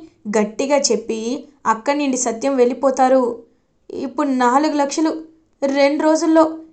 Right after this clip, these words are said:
ఎలా ఇవ్వాలి అని మనోజ్ ఆలోచిస్తూ ఉంటే, "ఆ, పార్కులో పల్లీలు అమ్ముకొని ఇవ్వు" అని మనోజ్ అక్-, సారీ,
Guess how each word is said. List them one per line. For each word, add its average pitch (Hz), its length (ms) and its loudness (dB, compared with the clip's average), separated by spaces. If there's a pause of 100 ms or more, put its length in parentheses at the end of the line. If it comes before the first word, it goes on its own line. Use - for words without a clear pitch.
(180)
ఎలా 349 320 8
ఇవ్వాలి 339 480 4 (220)
అని 392 140 8
మనోజ్ 277 380 4
ఆలోచిస్తూ 254 540 4
ఉంటే, 233 600 2 (320)
"ఆ, 262 360 6 (400)
పార్కులో 294 800 6 (280)
పల్లీలు 370 320 8
అమ్ముకొని 330 340 6
ఇవ్వు" 262 320 0 (160)
అని 339 180 4
మనోజ్ 262 440 4
అక్-, 247 200 0
సారీ, 254 440 0